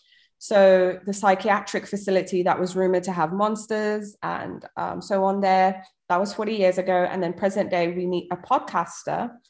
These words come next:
And I know the true crime podcast thing has been a big thing. However, this is not really heavy on that. Um, it's really more heavy, in my opinion, on the Frankenstein retelling. And I think the author did a great job.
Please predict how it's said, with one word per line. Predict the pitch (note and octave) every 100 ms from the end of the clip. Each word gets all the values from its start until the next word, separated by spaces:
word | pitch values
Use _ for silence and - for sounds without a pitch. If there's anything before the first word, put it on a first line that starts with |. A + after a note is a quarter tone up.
| _ - _
And | F3+
I | F#3
know | F#3 F#3+ F#3 F#3+ F#3+ F#3+
the | F#3
true | F3+ G3+ G3
crime | F#3+ D#3+ E3
podcast | F#3+ F3+ F#3+ F3 F3 -
thing | F3 E3 E3+ E3+
has | D3+ F3+ F3
been | F#3 F3+
a |
big | E3 F3 E3+ -
thing. | F#3 D#3 D#3+
However, | - E3+ F3+ F3 C#3+ D3 D#3+
this | G#3 B3+
is | A#3
not | G#3 F#3+ F3+
really | F#3 F3 D#3+
heavy | D#3+ - D#3 G3+ A3
on | A#3 B3
that. | B3+ C4 - - _ _ _ _ _ _ F3+
Um, | F3 D#3 D#3 -
it's | F#3 F3+
really | F#3 G#3 G3+
more | G3+ F3+ F3+
heavy, | F3 F3 F3 E3 D3 -
in | E3+
my | E3 D#3+
opinion, | D#3+ D#3 D3+ E3+
on | - D#3
the | D#3 C#3+ D#3 -
Frankenstein | E3 E3+ D#3+ D#3+ - D#3
retelling. | D#3+ D3 - D#3 - -
And | E3+
I |
think | E3+ - F#3+ -
the | D3
author | F3 F#3
did | E3
a | D3
great | D3+ B2 -
job. | D#3 D3 D3